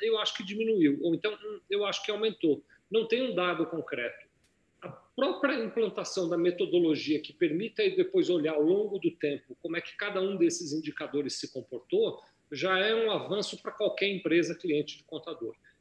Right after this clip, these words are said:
E é algo que eu, como contador, me sinto confortável de pôr na prática.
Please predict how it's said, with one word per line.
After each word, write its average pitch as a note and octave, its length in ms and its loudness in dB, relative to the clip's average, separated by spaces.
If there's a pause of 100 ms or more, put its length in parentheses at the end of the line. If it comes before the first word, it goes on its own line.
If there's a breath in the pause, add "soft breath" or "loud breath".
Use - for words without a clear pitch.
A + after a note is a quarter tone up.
E E3 120 0
é - 20 2
algo F3+ 320 2
que - 180 0
eu, F#3+ 180 10
como F3 200 0
contador, D#3+ 680 2
me F#3+ 120 -2
sinto - 320 -4
confortável A3+ 600 -2
de F3 120 -4
pôr E3+ 240 -4
na C#3+ 80 -6
prática. - 500 -10